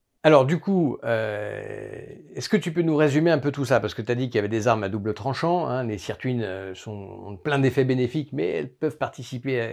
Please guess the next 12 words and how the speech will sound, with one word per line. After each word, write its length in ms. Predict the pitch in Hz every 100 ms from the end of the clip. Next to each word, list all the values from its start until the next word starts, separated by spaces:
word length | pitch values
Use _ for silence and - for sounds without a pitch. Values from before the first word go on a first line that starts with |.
| 110
à, 60 | -
à 60 |
cancériser 520 | - - - 117 113
des 80 | 110
cellules. 460 | 95 143 180 202 185 - - - -
Euh, 240 | 123 117
les 240 | 113 143 151
télomères, 600 | 151 156 151 151 143 101
euh, 280 | 101 101 98
on 160 | 98 101
a 680 | 104 98 95 92 98 98 101 98
envie 480 | 117 117 135 110